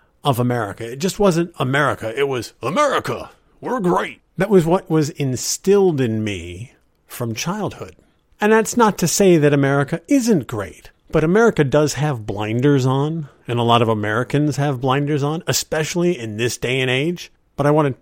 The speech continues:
try to tread away from that area <laughs> for purposes of today's story time, because these are stories about what it was like when I was a kid. And what it was like when I was a kid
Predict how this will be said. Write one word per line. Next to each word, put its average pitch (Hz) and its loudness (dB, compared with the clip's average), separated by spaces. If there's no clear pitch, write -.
try 175 0
to 156 -6
tread 190 0
away 143 4
from 131 -2
that 127 0
area 139 2
<laughs> - -12
for 127 -8
purposes 131 0
of 131 -2
today's 131 -2
story 135 -2
time, 170 -2
because 175 2
these 202 0
are 175 2
stories 156 0
about 131 -4
what 131 -4
it 139 -6
was 123 -4
like 117 -2
when 117 -2
I 113 0
was 110 -2
a 113 -8
kid. 107 -8
And 107 -4
what 175 0
it 311 -2
was 262 0
like 175 -2
when 143 -2
I 143 -2
was 139 0
a 131 -6
kid 110 -2